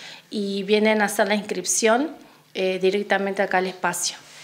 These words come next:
Eh, estamos nosotros en horario de mañana, de ocho a, a catorce horas y de catorce a diecinueve.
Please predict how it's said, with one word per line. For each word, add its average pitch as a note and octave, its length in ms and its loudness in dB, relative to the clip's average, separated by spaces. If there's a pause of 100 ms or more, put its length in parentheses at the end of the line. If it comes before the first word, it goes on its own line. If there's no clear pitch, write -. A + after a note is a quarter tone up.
(240)
Eh, F#3+ 200 2
estamos A3 800 2
nosotros A3 480 0
en G#3 80 0
horario G3 440 2
de F3+ 400 -2
mañana, G#3+ 800 2
de F#3 220 -2
ocho F#3+ 520 0
a, F3+ 500 0
a F#3+ 220 -6
catorce G#3 520 -2
horas A#3+ 380 2 (520)
y A#3 160 2
de A#3 160 6
catorce A3+ 800 2
a F#3 160 -2
diecinueve. F3+ 840 -4